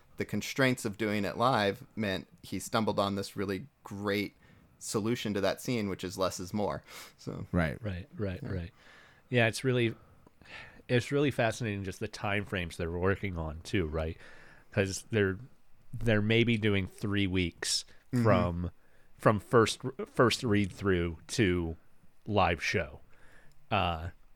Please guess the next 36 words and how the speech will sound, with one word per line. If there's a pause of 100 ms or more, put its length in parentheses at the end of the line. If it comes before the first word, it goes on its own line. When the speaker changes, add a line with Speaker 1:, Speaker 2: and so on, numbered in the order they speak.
(640)
Speaker 3:
and
<laughs> (640)
Speaker 2:
Well
Speaker 3:
with
Marty, (320)
with
Marty,
it's, (100)
it's (100)
crazy
'cause (120)
Paddy
Chayefsky
hadn't
even
finished
the
script (260)
two
and
a
half
Speaker 2:
<laughs>
Speaker 3:
weeks (440)
before, (120)
before
air. (760)
Uh,
Speaker 1:
Yep. (120)
Speaker 2:
Right,
and,
and
the
idea
that,
like,